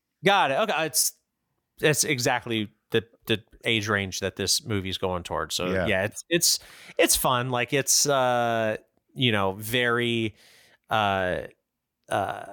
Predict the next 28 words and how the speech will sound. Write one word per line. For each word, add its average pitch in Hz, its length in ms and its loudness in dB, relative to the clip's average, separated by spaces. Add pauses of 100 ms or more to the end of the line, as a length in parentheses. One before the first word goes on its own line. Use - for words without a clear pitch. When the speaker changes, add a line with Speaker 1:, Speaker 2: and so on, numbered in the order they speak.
(500)
Speaker 1:
yeah, 135 280 0
very 170 260 2
much 160 240 -2
so 143 140 4
a 123 60 2
kid's 101 300 -4
movie. 92 400 -4
So - 160 0
Speaker 2:
Awesome. 95 240 2
Speaker 1:
it's, 73 160 0
uh, 107 120 -6
it, 160 200 2
it's 185 180 -2
cool. 196 220 2
It's 160 100 2
like, 151 160 -2
that 147 160 -2
was 147 120 0
one 139 100 2
of - 20 -2
the 131 60 0
big 120 180 -2
reasons 117 300 -2
that 104 80 2
I 104 100 2
took - 260 -2
it 110 120 -4
was 104 260 -2